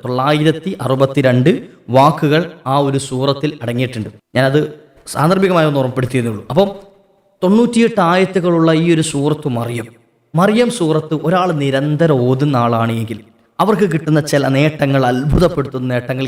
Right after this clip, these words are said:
കിതാബുകളിൽ മഹാന്മാർ രേഖപ്പെടുത്തുന്നുണ്ട്. ഇൻഷാ അല്ലാഹ് ഒന്ന് നമുക്ക് കേട്ടു നോക്കാം. ഒന്നാമതായി സൂറത്ത് മറിയം ഇനി ഒരാൾ പാരായണം ചെയ്യുമ്പോൾ എന്താണ് ഈ സൂറത്തുൽ മറിയമിൽ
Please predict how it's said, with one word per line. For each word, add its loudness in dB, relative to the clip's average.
കിതാബുകളിൽ -2
മഹാന്മാർ 0
രേഖപ്പെടുത്തുന്നുണ്ട്. -4
ഇൻഷാ -2
അല്ലാഹ് 0
ഒന്ന് 0
നമുക്ക് -6
കേട്ടു 0
നോക്കാം. -8
ഒന്നാമതായി 2
സൂറത്ത് 0
മറിയം 2
ഇനി 0
ഒരാൾ 0
പാരായണം 0
ചെയ്യുമ്പോൾ -4
എന്താണ് -2
ഈ -12
സൂറത്തുൽ -4
മറിയമിൽ 0